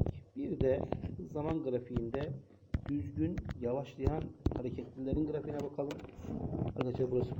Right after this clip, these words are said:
pozitif yönde düzgün yavaşlıyor. Buradan negatif yönde düzgün yavaşlıyor. Peki, burayı ivme zamanla eşleştirecek olursak, burası çok önemli. Dikkat ediyoruz arkadaşlar buraya. K tam terse geliyor.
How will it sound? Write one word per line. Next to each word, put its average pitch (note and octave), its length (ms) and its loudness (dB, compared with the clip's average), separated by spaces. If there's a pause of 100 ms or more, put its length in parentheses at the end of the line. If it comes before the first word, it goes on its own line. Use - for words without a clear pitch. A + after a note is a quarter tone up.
(100)
pozitif C3 380 2
yönde C#3+ 240 2
düzgün C#3 200 -6
yavaşlıyor. C#3+ 580 0 (320)
Buradan A2+ 300 0
negatif A#2+ 360 -2
yönde C#3 240 -2
düzgün C#3+ 220 -4
yavaşlıyor. C#3+ 540 -2 (1400)
Peki, - 140 -8 (100)
burayı F3 400 8
ivme C#3 240 4
zamanla C3 360 6
eşleştirecek B2 580 0
olursak, B2+ 320 0 (180)
burası C#3+ 240 0
çok - 200 -2
önemli. B2+ 300 0
Dikkat C3 360 -4
ediyoruz C3 280 4
arkadaşlar B2+ 540 0
buraya. B2+ 360 2 (1040)
K D3 400 4 (600)
tam C#3 180 0
terse B2 360 -2
geliyor. G#2+ 460 -2